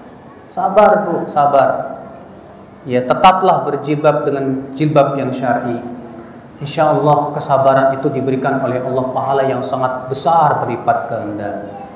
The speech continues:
Allah berfirman, "Innama yuwaffas sabiruna ajrahum bighairi hisab."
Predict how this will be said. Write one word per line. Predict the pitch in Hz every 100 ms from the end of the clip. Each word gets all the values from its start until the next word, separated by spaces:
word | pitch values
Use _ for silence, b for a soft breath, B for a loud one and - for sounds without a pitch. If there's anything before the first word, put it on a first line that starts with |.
| -
Allah | 143 143 139
berfirman, | - 151 151 139 143
"Innama | 151 147 135 131 127
yuwaffas | 123 139 - 131 -
sabiruna | 147 135 131 123 135 135 123 131
ajrahum | 131 123 131 127 117
bighairi | 113 110 131 113 107 110
hisab." | - 139 135 127 - - -